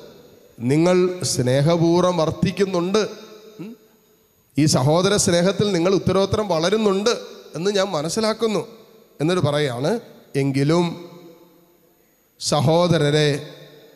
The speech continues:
ഞങ്ങൾ ഉപദേശിക്കുന്നു, സ്നേഹത്തിൽ ഉത്തരോത്തരം അഭിവൃദ്ധിപ്പെടുവിൻ."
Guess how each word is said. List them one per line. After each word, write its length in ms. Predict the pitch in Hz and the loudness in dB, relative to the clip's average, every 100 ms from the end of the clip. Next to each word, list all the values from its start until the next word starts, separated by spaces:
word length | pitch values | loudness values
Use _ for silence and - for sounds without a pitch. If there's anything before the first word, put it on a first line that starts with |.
| _ _ _ _ - | _ _ _ _ -4
ഞങ്ങൾ 400 | 139 156 170 175 | 0 2 2 2
ഉപദേശിക്കുന്നു, 1080 | 156 160 170 180 - 165 - 143 143 139 117 - - - - - - _ _ - | 2 2 2 2 2 0 0 0 2 0 -2 -8 -20 -20 -20 -20 -20 _ _ -6
സ്നേഹത്തിൽ 1200 | - - 175 170 185 226 240 233 - 160 190 262 - - - - _ - - - _ - | -2 2 2 2 2 2 2 0 0 0 0 -4 -8 -20 -20 -20 _ -20 -20 -20 _ -2
ഉത്തരോത്തരം 1120 | 180 180 185 269 254 196 170 - 147 165 254 262 - - - - _ _ - | -2 0 0 2 2 2 0 -2 0 0 0 -6 -18 -20 -20 -20 _ _ -6
അഭിവൃദ്ധിപ്പെടുവിൻ." 1500 | 139 151 185 180 175 151 165 - 131 127 120 131 127 98 - | -4 0 2 2 2 2 0 0 0 0 2 2 0 -6 -16